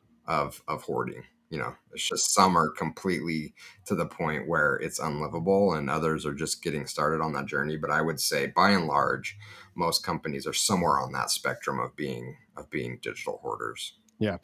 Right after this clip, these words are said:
Speaker 2: And so I, I wanna start getting to things around, like, how do you prevent this from happening? What does an implementation look like through the lens of sustainable analytics?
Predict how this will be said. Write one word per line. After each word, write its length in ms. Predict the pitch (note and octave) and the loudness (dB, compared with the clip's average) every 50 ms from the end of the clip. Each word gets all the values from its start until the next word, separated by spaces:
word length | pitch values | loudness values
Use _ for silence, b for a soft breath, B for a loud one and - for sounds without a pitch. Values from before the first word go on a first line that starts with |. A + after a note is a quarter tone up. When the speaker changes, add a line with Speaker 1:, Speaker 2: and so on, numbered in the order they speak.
| B B B B B B B - | B B B B B B B 6
Speaker 2:
And 340 | C#3 C3 C3 B2+ B2+ A#2+ A2 | 8 10 10 10 10 8 6
so 200 | - C3+ B2+ B2+ | 6 6 6 6
I, 300 | - A#2+ B2 B2 - A2 | 6 4 2 4 2 2
I 40 | A#2+ | 2
wanna 400 | A#2 A#2+ C3 D3 E3+ F#3 F#3+ F3 | 2 4 6 6 6 6 6 4
start 360 | - - - - B2 A2 - | 4 2 2 2 2 2 4
getting 320 | - A2+ G#2 G#2+ G#2 G#2 | 2 2 4 4 2 2
to 800 | G2 - - - G#2 G#2 G2+ G2 F#2+ F#2+ F#2+ F#2 F2+ F2+ F2 E2 - _ - b b b b b b b b b b b b _ _ _ _ _ - - - _ _ _ _ _ _ _ _ - A3+ - - _ _ _ _ _ _ _ _ - - A2 - _ _ - | 0 -2 -2 -2 0 0 0 0 0 -2 -2 -2 -2 -4 -6 -8 -10 _ -20 b b b b b b b b b b b b _ _ _ _ _ -20 -20 -20 _ _ _ _ _ _ _ _ -20 -20 -20 -20 _ _ _ _ _ _ _ _ -20 -20 -20 -20 _ _ 4
things 320 | - D#3 D3 C#3 C3 G#2 | 8 10 10 10 10 8
around, 260 | C3 B2+ B2 A#2 A2 G#2 | 6 6 6 4 4 2
like, 300 | G#2 G#2 - - - _ - - - | 0 -2 -2 -6 -14 _ -18 -14 -6
how 220 | - - C3 C#3 | 0 4 4 6
do 60 | C3 | 6
you 80 | C3 B2+ | 6 4
prevent 320 | - A#2+ A2+ A#2 A2 G2+ | 2 2 2 2 2 0
this 120 | - F#2+ - | 0 -4 -4
from 140 | - G2+ F#2 | -4 -4 -4
happening? 520 | F2+ F2+ E2+ - - D#2 - - - - - | -4 -6 -10 -10 -12 -14 -14 -16 -18 -14 -4
What 320 | A2 A2+ A#2+ A#2+ A2 - - | 0 4 4 4 4 4 4
does 540 | B2+ A#2 A2+ A2 G#2+ G#2+ G#2 G2 F2 - - | 4 6 6 6 4 2 2 0 -2 -4 -4
an 80 | - A2 | -2 -2
implementation 800 | G2+ - - G2+ G2+ F#2 - - G2 F#2 - - F#2+ F#2+ F#2+ F#2+ | -2 0 0 0 0 0 0 0 -2 -2 -2 -4 -4 -4 -2 -2
look 220 | G#2 - - - | -4 -6 -6 -4
like 260 | G#2 G#2 G2 F#2+ - | -4 -2 -2 -4 -4
through 160 | - - G2+ F#2+ | -6 -6 -4 -4
the 60 | F#2 | -2
lens 260 | G2+ F#2+ F#2+ F#2+ - | -4 -4 -4 -4 -6
of 100 | F2 - | -6 -8
sustainable 460 | - - - - F#2+ F#2+ F2+ E2+ F2+ | -8 -8 -8 -8 -8 -6 -6 -6 -6
analytics? 640 | F#2 F#2 F2+ E2+ F2 F2 D#2+ D#2+ - - - - | -4 -4 -4 -4 -6 -6 -8 -10 -12 -14 -16 -18